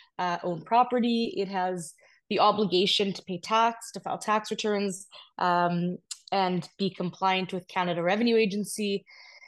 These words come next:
So if, Deepan, you incorporate your practice,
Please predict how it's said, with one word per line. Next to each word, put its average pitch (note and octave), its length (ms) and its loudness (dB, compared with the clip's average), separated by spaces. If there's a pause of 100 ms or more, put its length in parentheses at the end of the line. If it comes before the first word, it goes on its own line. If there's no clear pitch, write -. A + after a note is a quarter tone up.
(300)
So G#3 440 6 (140)
if, A3 260 4
Deepan, G#3+ 480 4
you G#3 140 4
incorporate G3 520 0
your F3+ 120 -2
practice, A3 800 -2